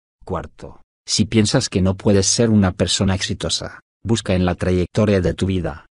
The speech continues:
desde tu niñez hasta el presente, y encuentra el origen de esta creencia. Quinto, cambia la imagen que tienes de ti mismo, escribiendo una descripción de la persona que te gustaría ser. Y sexto,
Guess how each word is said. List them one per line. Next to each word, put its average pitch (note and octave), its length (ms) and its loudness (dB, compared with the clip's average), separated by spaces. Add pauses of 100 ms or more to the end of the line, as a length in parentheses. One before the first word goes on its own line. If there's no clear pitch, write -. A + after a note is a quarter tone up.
(220)
desde E2+ 320 0
tu F2 140 -2
niñez F2 560 0
hasta A#2+ 180 -2
el F#2 120 2
presente, D#2 680 -6 (220)
y F#2 100 -2
encuentra G#2 500 4
el G2 80 4
origen A2 440 2
de G#2 80 4
esta A#2 220 -2
creencia. F2 760 -4 (320)
Quinto, F#2 460 -2 (240)
cambia A2 260 4
la F2 80 2
imagen F2 420 0
que G#2 140 -2
tienes A2 380 0
de F#2 100 2
ti E2+ 160 -4
mismo, E2+ 440 0 (240)
escribiendo G2+ 560 0
una F#2 180 4
descripción F#2+ 560 0
de G#2+ 80 4
la F#2 100 2
persona B2+ 480 0
que G#2+ 140 0
te A2 160 2
gustaría G#2+ 500 2
ser. - 420 -8 (520)
Y G#2 120 -2
sexto, - 540 -4